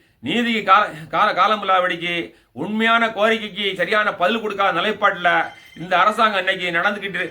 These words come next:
நடந்துகிட்டு இருக்கு. எனக்கு என்ன ரசீது, வீட்டு வரி ரசீதை போட்டுட்டு அவங்களே ரத்து பண்ணலாம். போட்டது அந்த ஊராட்சி மன்ற செயலாளர் தான், போட்டது ஊராட்சி மன்ற தலைவர் தான். அதே வ-, போட போது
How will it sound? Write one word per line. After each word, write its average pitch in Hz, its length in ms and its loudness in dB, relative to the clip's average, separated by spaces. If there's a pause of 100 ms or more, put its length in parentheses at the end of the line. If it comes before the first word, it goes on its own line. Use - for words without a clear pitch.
(140)
நடந்துகிட்டு 180 380 0
இருக்கு. 165 460 0
எனக்கு 160 300 -2
என்ன 165 160 2
ரசீது, 165 420 -2
வீட்டு 196 180 0
வரி 190 120 4
ரசீதை 185 240 2
போட்டுட்டு 196 420 2 (600)
அவங்களே 202 220 0
ரத்து 190 200 0
பண்ணலாம். 175 240 -2
போட்டது 214 360 2
அந்த 202 140 -2
ஊராட்சி 208 220 0
மன்ற 202 160 -2
செயலாளர் 202 320 0
தான், 240 380 0 (120)
போட்டது 208 280 0
ஊராட்சி 208 220 0
மன்ற 190 160 0
தலைவர் 185 300 2
தான். 147 260 -4 (160)
அதே 233 340 4 (400)
வ-, 131 380 -10
போட 214 320 2
போது 233 280 0